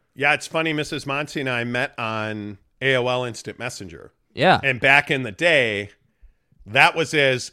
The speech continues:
Speaker 1: that was as dating
Speaker 2: Now, when
Speaker 1: app
Speaker 2: was
Speaker 1: as
Speaker 2: that?
Speaker 1: you
Speaker 2: Was
Speaker 1: got.
Speaker 2: that, what was that, the nineties?
Speaker 1: No, that was
Speaker 2: Early
Speaker 1: nineteen,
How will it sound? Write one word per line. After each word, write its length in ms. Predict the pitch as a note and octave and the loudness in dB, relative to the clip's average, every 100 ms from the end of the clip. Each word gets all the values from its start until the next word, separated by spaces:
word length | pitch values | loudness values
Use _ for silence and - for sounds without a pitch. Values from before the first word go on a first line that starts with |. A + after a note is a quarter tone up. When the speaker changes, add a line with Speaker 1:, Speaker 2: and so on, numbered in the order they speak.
| _ | _
Speaker 1:
that 280 | B2 C#3+ - | 2 2 4
was 180 | D#3 D3+ | -4 -2
as 180 | B2 F#2 | -4 -2
dating 180 | B2+ | 4
Speaker 2:
Now, 120 | G3 A3 | 8 10
when 160 | C#4+ | 8
Speaker 1:
app 40 | D4+ | 6
Speaker 2:
was 120 | A3+ | 6
Speaker 1:
as 20 | |
Speaker 2:
that? 140 | A3+ A#2+ | 6 6
Speaker 1:
you 60 | |
Speaker 2:
Was 60 | A2+ | 4
Speaker 1:
got. 80 | F3+ | 4
Speaker 2:
that, 160 | F3+ E3+ | 6 6
what 60 | |
was 80 | F#3 | 4
that, 120 | D#3+ | 2
the 60 | A#2+ | 2
nineties? 540 | A#2+ E3 G#3 B3 - _ _ - | 4 4 2 -6 -10 _ _ -8
Speaker 1:
No, 180 | D3 C#3+ | -2 0
that 120 | D#3+ | 0
was 140 | - | 0
Speaker 2:
Early 320 | - D#3 E3+ | 0 2 2
Speaker 1:
nineteen, 80 | D#3+ | 2